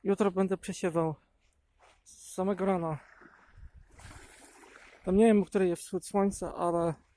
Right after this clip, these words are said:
a jakie tutaj czyste powietrze jest? Nie uwierzycie.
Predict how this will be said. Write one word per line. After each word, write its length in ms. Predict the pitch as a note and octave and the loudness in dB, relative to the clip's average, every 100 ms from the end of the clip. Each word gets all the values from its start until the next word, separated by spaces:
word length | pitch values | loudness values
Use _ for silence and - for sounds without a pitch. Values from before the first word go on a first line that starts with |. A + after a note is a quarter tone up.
| _ _ _ _ _ _ _ - - - - _ - - - - - - - - - - - - - - - - _ _ _ - - - - - - - _ - - | _ _ _ _ _ _ _ -20 -20 -20 -20 _ -20 -20 -20 -20 -20 -18 -16 -14 -14 -12 -12 -12 -12 -14 -16 -20 _ _ _ -20 -20 -18 -16 -16 -18 -20 _ -20 -8
a 60 | |
jakie 220 | E3+ G3 F#3+ | -4 -2 -2
tutaj 160 | G3+ | -2
czyste 240 | - F#3+ - | -4 -8 -10
powietrze 440 | E3 F#3 - B3+ | -4 -4 -2 -4
jest? 300 | A#3+ A#3+ - - - - - - - - - - - - - - - - | -4 -4 -8 -16 -20 -20 -20 -20 -18 -16 -12 -10 -10 -10 -12 -16 -20 -8
Nie 140 | F3+ | -2
uwierzycie. 480 | G#3 G#3+ G3 - D3+ | 0 0 -2 -4 -8